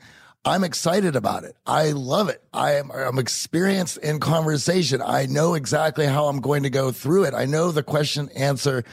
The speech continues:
shared emotional statement. I understand emotional bids.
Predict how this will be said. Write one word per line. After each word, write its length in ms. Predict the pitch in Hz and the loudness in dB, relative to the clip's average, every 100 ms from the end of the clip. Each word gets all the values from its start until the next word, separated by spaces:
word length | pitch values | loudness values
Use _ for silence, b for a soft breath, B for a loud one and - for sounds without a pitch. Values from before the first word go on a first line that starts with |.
| B - | B -8
shared 460 | - 160 160 156 | 0 2 2 0
emotional 480 | 147 147 143 143 139 | 0 0 2 0 0
statement. 440 | - 160 170 135 104 | 0 0 0 -2 0
I 140 | 135 | 2
understand 460 | 160 151 156 151 139 | 2 0 0 0 2
emotional 420 | 139 131 135 127 | 2 2 0 -2
bids. 360 | 160 170 127 | 2 0 0